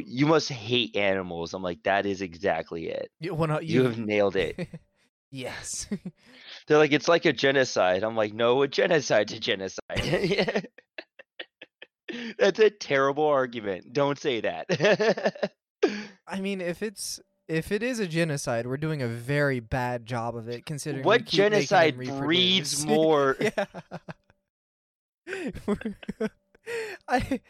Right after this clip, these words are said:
Speaker 2: we're, <sighs> listen, the U S could do a good genocide.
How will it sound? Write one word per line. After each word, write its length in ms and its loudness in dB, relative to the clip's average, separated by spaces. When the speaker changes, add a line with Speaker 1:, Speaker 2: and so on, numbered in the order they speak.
Speaker 2:
we're, 360 2
<sighs> 420 -20
listen, 300 -2
the 100 -2
U 240 2
S 200 4
could 160 -2
do 160 0
a 60 -2
good 380 -2
genocide. 760 -8